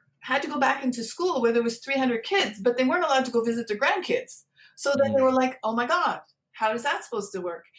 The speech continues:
Speaker 1: So I think for me, the big misstep, I don't wanna name it, I don't wanna be too strong on my words, the big misstep was not having the people at the table who were gonna be impacted by the decisions, and those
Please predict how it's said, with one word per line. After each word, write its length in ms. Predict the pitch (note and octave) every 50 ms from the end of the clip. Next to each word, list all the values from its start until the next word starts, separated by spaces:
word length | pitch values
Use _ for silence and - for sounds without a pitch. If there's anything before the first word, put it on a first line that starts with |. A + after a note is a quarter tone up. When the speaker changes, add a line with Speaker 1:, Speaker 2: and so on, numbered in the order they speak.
| - - - _ _ - - -
Speaker 1:
So 240 | - - C4 C4 B3+
I 120 | B3+ B3+
think 360 | B3+ - - E4 F4+ F#4+ -
for 240 | - - C4+ B3+ A#3
me, 300 | A3+ A3+ A3+ B3 C4 B3+
the 220 | B3 G#3 F#3+ F3 - -
big 440 | G3+ G3 G#3 A3+ A3+ A#3+ B3+ - _ _ _ _ _ _ _ _ _ _ _ _ _ _ _ _ _ _ _ _ _ _ _ _ _ _ _ _ - - _ _ -
misstep, 840 | G3+ G#3 A3 A#3 A#3 A#3 - - - - - F#3+ E3+ - - - - - - - _ _ - - - - _ _ -
I 60 | G3+
don't 160 | G#3 A3 A3+
wanna 120 | G#3+ G#3
name 220 | G3+ G#3 A3 A3 A3
it, 80 | G3
I 20 | F#3+
don't 120 | G3+ A3
wanna 120 | B3 A#3+ G#3+
be 60 | G#3
too 160 | - C4+ B3
strong 260 | - - A#3+ G3+ F#3+
on 60 | F#3
my 100 | F3+ F3+
words, 280 | F3+ F3+ G3 G3 - -
the 80 | - -
big 140 | D4 D4+
misstep 300 | C#4 C4+ C4 - D#4+ D#4+
was 180 | D4 C4 B3+ B3+
not 280 | C4 C4+ D4 D#4 E4+ -
having 300 | - D4+ D4+ D4+ C4+ B3+
the 80 | B3
people 280 | - - D4+ C#4+ C4+ B3+
at 80 | A3+
the 100 | - A3+
table 420 | A3+ - C4+ D4 D#4 C4 B3 A3 G#3+
who 80 | A#3
were 120 | A#3 A3 G#3+
gonna 220 | A3+ B3 C4 C4
be 140 | B3 B3 A#3+
impacted 500 | A#3 A3+ - A#3+ A#3 A#3 A#3 - A#3 G#3+
by 160 | G3+ G3+ G3+
the 100 | G3 F#3+
decisions, 800 | F#3 F#3 F#3+ - - C4+ C4+ C4 G3 F3+ F3+ F#3+ A#3+ - - - - - - - - - - -
and 100 | A3+ A3+ -
those 160 | C4+ - F4